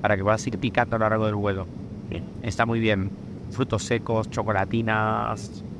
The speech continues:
snacks de arroz. Eh, hay muchas opciones, la verdad es que sí. Además de una botella de agua, unos auriculares, un antifaz, un tapón para los oídos. Ah, la verdad es que el set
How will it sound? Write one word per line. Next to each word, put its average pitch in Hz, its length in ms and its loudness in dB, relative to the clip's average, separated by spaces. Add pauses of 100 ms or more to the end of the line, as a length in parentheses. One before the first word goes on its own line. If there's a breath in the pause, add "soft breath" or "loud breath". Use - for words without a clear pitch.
(320)
snacks 110 540 0
de 110 60 4
arroz. 113 880 0 (520)
Eh, 98 300 -2
hay 113 180 4
muchas 127 440 0
opciones, 92 580 -2 (100)
la 101 120 0
verdad 98 200 0
es - 60 -12
que 101 80 -4
sí. - 220 -4 (340)
Además 113 360 2
de 120 60 -2
una 113 100 0
botella 123 340 0
de 147 80 0
agua, 147 260 2
unos 110 320 -2
auriculares, 131 640 0
un 110 120 -2
antifaz, 139 640 0 (480)
un 127 100 -4
tapón 113 300 2
para 110 180 4
los 113 220 0
oídos. 131 840 0 (120)
Ah, - 160 0 (840)
la 104 120 4
verdad 104 180 4
es 104 120 -2
que 110 240 2
el 101 80 0
set 123 320 0